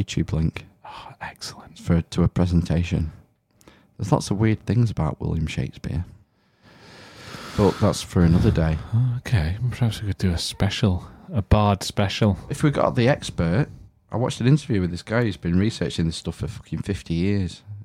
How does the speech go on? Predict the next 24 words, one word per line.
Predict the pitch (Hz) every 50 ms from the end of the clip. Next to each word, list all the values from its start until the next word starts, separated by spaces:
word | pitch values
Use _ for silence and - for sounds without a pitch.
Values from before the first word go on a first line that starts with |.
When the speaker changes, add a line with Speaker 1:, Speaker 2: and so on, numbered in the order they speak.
| - 82
Speaker 1:
And, | 87 87 87 87
uh, | 85 85 85 85 85 87 - _ _ _ _ _ _ _ _ _ -
I | -
wonder | 113 135 131 -
if | 107 -
he'd | - 131 143 -
do | - 104 90
the | 85 -
podcast, | - 95 - - - - - -
it'd | - 95 98
be | 101 90
really | 95 101 110 - 101
interesting, | 98 - - - - - - - 76
actually, | 73 - - - - - - - - _ _
thinking | - - - -
about | - 71 73 67 - -
it. | - - _ _ _ _ _ _ _ _ _ _ _ _ _ _ _ _ _ _ _ _ _ _ _ _ _ _ _ _ _ _ _ _ _ _ _ _ _ _ _ _ - _ 113 113 110 110 - - 104 101 98
Yeah, | 101 101 101 98
I | 95
might | 98 107 107 -
look | - 139 139
into | 139 135 123 110
that. | 90 82 80 80 82
Speaker 2:
Hmm. | 87 90